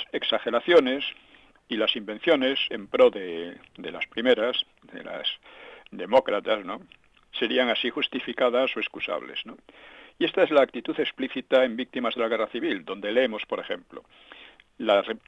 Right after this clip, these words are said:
el libro aquel de San-, coordinado por Santos Juliá. Dice:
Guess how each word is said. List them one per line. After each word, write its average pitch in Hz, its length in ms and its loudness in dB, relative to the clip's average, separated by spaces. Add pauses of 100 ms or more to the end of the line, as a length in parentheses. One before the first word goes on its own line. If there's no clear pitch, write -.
el 92 280 -8
libro 101 220 -6
aquel 98 260 -6
de 90 220 -8
San-, 101 200 -8
coordinado 101 460 -6
por - 120 -6
Santos - 240 -10
Juliá. - 320 -16 (220)
Dice: - 240 -12